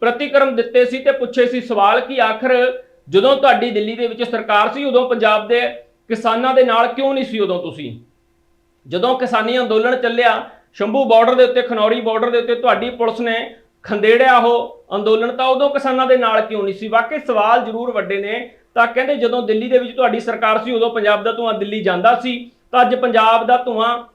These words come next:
ਦਿੱਲੀ ਨਹੀਂ ਜਾਂਦਾ, ਕਿਉਂਕਿ ਤੁਹਾਡੀ ਸਰਕਾਰ ਉੱਥੇ ਹੁਣ ਦਿੱਲੀ ਦੇ ਵਿੱਚ ਨਹੀਂ ਹੈ, ਝਾੜੂ ਦੀ ਸਫਾਈ ਹੋ ਚੁੱਕੀ ਹੈ। ਤਾਂ ਅਜਿਹੇ ਸਵਾਲਾਂ ਦੇ ਨਾਲ ਕਿਸਾਨਾਂ ਨੇ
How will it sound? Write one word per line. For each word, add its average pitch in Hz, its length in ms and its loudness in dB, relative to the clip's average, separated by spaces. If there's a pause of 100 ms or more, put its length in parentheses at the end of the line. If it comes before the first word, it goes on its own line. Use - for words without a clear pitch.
(120)
ਦਿੱਲੀ 220 360 0
ਨਹੀਂ 254 260 -2
ਜਾਂਦਾ, 226 300 4
ਕਿਉਂਕਿ 226 300 -4
ਤੁਹਾਡੀ 220 320 0
ਸਰਕਾਰ 214 440 0
ਉੱਥੇ 208 260 0
ਹੁਣ 202 140 -2
ਦਿੱਲੀ 190 260 -4
ਦੇ 196 100 0
ਵਿੱਚ 202 220 -2
ਨਹੀਂ 220 340 0
ਹੈ, 196 60 0
ਝਾੜੂ 190 280 0
ਦੀ 220 140 -8
ਸਫਾਈ 196 360 -2
ਹੋ 165 120 -4
ਚੁੱਕੀ 156 380 -12
ਹੈ। - 200 -10 (180)
ਤਾਂ 269 120 0
ਅਜਿਹੇ 254 300 4
ਸਵਾਲਾਂ 226 400 0
ਦੇ 240 100 -2
ਨਾਲ 220 500 0
ਕਿਸਾਨਾਂ 220 580 -4
ਨੇ 214 120 0